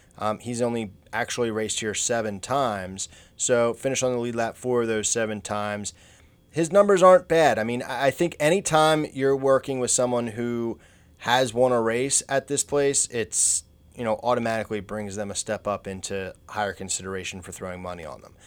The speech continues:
So the fact that his numbers are good here, driver rating's good here, feeling like he's,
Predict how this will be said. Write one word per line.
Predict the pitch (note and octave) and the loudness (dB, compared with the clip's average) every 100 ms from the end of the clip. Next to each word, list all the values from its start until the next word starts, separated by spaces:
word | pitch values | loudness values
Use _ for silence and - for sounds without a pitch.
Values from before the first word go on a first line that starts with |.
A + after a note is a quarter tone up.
| - - | -20 -14
So | - C3 A#2 A2+ - - - | -2 2 4 4 -2 -16 -14
the | G2+ | -6
fact | - B2 A#2+ | 0 0 0
that | B2+ | -2
his | G#2+ | -2
numbers | A#2 B2 B2 A#2 | 0 0 0 -2
are | |
good | A2+ A#2+ A2+ | -2 -2 -2
here, | A#2 A#2 | -2 -2
driver | - A#2 A#2+ A#2 | 0 0 0 0
rating's | B2 A#2+ A2 | 0 0 -4
good | - A#2+ G#2+ | -4 -4 -4
here, | - A#2+ A#2 A2+ - - _ - _ _ _ - | -8 -4 -2 -2 -6 -20 _ -20 _ _ _ -16
feeling | - C#3 C#3 C#3 C3 | -4 2 4 4 2
like | B2 A#2 | 2 0
he's, | - A#2 A2+ G#2 | -4 -8 -6 -6